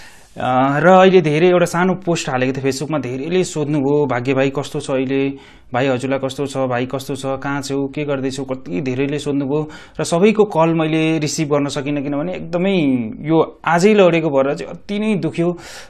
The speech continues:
र त्यस पछाडि चाहिँ म बरु थोरै फेसबुकमा चाहिँ हालिदिन्छु, अ, भनेर यो सानो एउटा लाइभमा गरेको छु। सबैले मिल्छ भने सेयर गरेर आफ्नो जो जोले मेरो बारेमा बुझ्न चाहनुभएको छ, उहाँहरूसम्म पुर्याइदिनु होला। र आज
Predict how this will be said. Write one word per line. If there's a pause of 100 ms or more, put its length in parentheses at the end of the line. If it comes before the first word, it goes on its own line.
र
त्यस
पछाडि
चाहिँ
म
बरु
थोरै
फेसबुकमा
चाहिँ
हालिदिन्छु, (460)
अ,
भनेर
यो
सानो
एउटा
लाइभमा
गरेको
छु।
सबैले (180)
मिल्छ
भने
सेयर
गरेर
आफ्नो
जो
जोले (400)
मेरो
बारेमा
बुझ्न
चाहनुभएको
छ,
उहाँहरूसम्म
पुर्याइदिनु
होला। (380)
र
आज